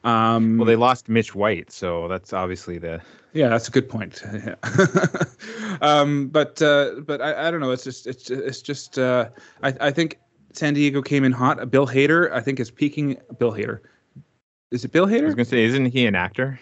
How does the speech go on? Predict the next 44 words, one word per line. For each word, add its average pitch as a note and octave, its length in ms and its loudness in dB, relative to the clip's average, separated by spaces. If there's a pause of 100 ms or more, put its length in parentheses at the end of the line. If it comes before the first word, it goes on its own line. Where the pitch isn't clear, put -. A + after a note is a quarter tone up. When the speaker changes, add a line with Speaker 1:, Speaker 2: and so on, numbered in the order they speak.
Speaker 1:
He's E3 200 -2
an, C#3 120 2
uh, C#3 140 4
S B2 180 -2
N A#2+ 100 0
L. G#2+ 180 -2 (220)
No, B2 240 2
um, A#2+ 280 -2
uh, B2 280 -2
Hader, A2 520 0
whatever, C3 360 0
whatever C#3 300 0
his A#2+ 100 -2
first - 220 -2
name A2 160 -4
is. G#2+ 140 -6 (260)
I, D#3 60 4 (100)
I, D#3+ 440 -2 (400)
I D3+ 40 -6
keep G3+ 140 0
on G3 80 4
Speaker 2:
Maybe E3 140 2
Speaker 1:
mixing E3+ 100 4
Speaker 2:
it's D3+ 100 0
Speaker 1:
up C3 120 0
Speaker 2:
Phil A2+ 180 6
Speaker 1:
actors G#2 120 2
and F2+ 120 0
Speaker 2:
Hader. E2 160 -12 (400)
Speaker 1:
Phil D#3+ 180 0
Hader? F3+ 260 -2
Yeah, A#2+ 140 0
Phil C3+ 240 -2
Hader. A2+ 240 -8 (160)
I - 60 -14
keep - 160 -2
on G#3 80 2
mixing E3+ 220 -2
up B2+ 60 -4
actors B2 360 -2
and, A2 100 -6
and A#2+ 100 -6
baseball A#2 300 -6
players. A2 300 -10